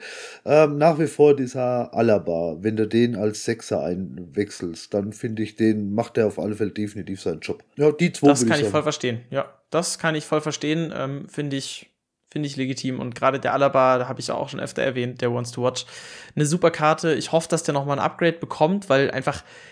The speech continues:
Speaker 2: der ist so ein Allrounder. Ich find den auch als Innenverteidiger einfach bockstark, weil der auch gerade diese Composure-Werte hat, die Balance hat und so. Das macht den einfach richtig stark.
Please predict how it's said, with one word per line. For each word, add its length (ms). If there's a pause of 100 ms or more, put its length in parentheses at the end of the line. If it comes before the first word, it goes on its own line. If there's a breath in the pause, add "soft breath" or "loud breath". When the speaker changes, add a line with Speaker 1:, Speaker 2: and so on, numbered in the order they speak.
(220 loud breath)
Speaker 2:
der 100
ist 160
so 180
ein 60
Allrounder. 760
Ich 120
find 220
den 100
auch 140
als 180
Innenverteidiger 640
einfach 240
bockstark, 600
weil 60
der 120
auch 80
gerade 260
diese 180
Composure-Werte 800
hat, 140
die 40
Balance 420
hat 140
und 120
so. 160 (440 loud breath)
Das 140
macht 220
den 100
einfach 220
richtig 180
stark. 360